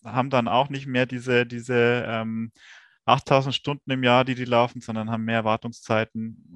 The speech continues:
es sind im Aus. Also wir haben ja aktuell sehr große Probleme in Frankreich. Das muss man auch, gehört auch zur Wahrheit. Und, ähm, deshalb würde ich sagen, in, in Deutschland,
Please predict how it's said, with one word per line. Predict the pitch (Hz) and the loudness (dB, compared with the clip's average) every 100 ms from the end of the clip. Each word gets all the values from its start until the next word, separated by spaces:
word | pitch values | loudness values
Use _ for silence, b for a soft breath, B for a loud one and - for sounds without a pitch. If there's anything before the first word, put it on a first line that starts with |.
| - 113 | -20 -20
es | - - - | -20 -20 -10
sind | 120 123 | -8 -6
im | 113 | -6
Aus. | 98 113 120 - | -2 0 -2 -6
Also | 107 113 | -8 0
wir | |
haben | 127 151 | 2 2
ja | |
aktuell | 151 170 156 | 2 2 2
sehr | 156 | 2
große | 143 160 135 | -2 -6 -4
Probleme | 123 101 104 101 | -6 -4 -2 -4
in | 98 | -4
Frankreich. | 98 95 135 151 - _ B B B B B B B B _ | -4 -2 0 -2 -4 _ B B B B B B B B _
Das | 131 - 143 | -10 -8 -10
muss | 135 | 0
man | 147 | 6
auch, | 135 147 - | 6 4 2
gehört | 135 135 | 2 4
auch | 147 | 2
zur | - 135 | 0 0
Wahrheit. | 98 95 101 95 - - | 2 2 2 -2 -6 -12
Und, | 110 110 104 | -8 -8 -4
ähm, | 113 107 107 104 104 - - _ _ b - | -2 -2 -4 -8 -10 -14 -18 _ _ b -6
deshalb | 123 135 | -4 0
würde | 131 147 | 2 2
ich | - | 4
sagen, | 165 135 | 2 4
in, | 127 | 4
in | 127 120 | 2 2
Deutschland, | 123 196 - 113 120 156 | 2 2 -2 0 0 -2